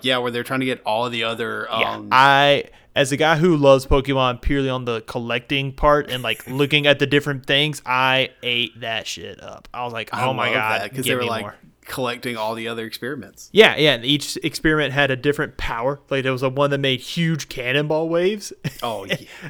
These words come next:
Speaker 2: And their job was to find, like, its home in Hawaii. <laughs> Like,
Speaker 1: So funny.
Speaker 2: it was ridiculous.
Speaker 1: Um, getting back to How to Train Your Dragon two. <laughs> Um,
Speaker 2: Mm-hmm, mm-hmm.
Speaker 1: so looking at the, the cast list, it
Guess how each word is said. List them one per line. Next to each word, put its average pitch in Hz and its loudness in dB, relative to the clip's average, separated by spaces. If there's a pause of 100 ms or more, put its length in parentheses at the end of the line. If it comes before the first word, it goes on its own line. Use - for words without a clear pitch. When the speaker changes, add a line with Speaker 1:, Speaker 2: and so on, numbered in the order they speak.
Speaker 2:
And 160 0
their 160 2
job 156 -2
was 160 0
to 156 -2
find, 139 0
like, 139 -2
its 147 -2
home 131 -4
in 143 -4
Hawaii. 131 0 (340)
<laughs> - -20
Like, - 0 (220)
Speaker 1:
So - -10
funny. 98 -16
Speaker 2:
it 196 -4
was 175 -2
ridiculous. 135 0 (100)
Speaker 1:
Um, 120 -14
getting 175 0
back 139 0
to 123 -6
How 120 -4
to 117 -6
Train 117 -8
Your 113 -10
Dragon 107 -6
two. 107 -14 (200)
<laughs> - -10 (680)
Um, 123 -2
Speaker 2:
Mm-hmm, 143 -14
mm-hmm. 151 -8
Speaker 1:
so 143 -4
looking 147 0
at 131 0
the, 127 -4
the 127 -6
cast 117 -4
list, 123 -8
it 143 -2